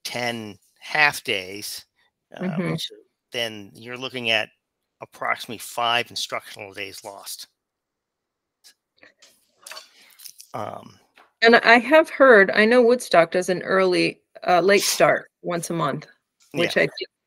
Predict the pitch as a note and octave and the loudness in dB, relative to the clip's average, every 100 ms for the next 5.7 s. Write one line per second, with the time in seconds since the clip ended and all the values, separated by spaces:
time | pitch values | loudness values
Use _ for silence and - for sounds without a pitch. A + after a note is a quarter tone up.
0 | - E3+ E3+ E3+ F3+ F3+ F3+ F#3 F3 - | -4 -2 -2 -4 -2 0 0 -2 -4 -8
1 | - F#3 F3+ E3+ - F#3+ E3+ D#3+ F#3 E3 | -4 -2 0 -4 -4 2 2 2 2 4
2 | F3+ - _ _ _ _ _ _ _ - | 2 -2 _ _ _ _ _ _ _ -8
3 | G3+ F3+ F#3 F3+ E3+ F#3+ E3 E3+ D#3 C#3+ | -2 0 2 0 2 0 4 6 6 6
4 | D#3+ - E3 E3 E3+ F3+ F#3 D#3 E3+ E3+ | 0 -6 -4 0 0 0 -2 -2 -4 -2
5 | D#3 E3 D#3+ D#3 - D3+ | -4 -2 -2 -2 -2 -4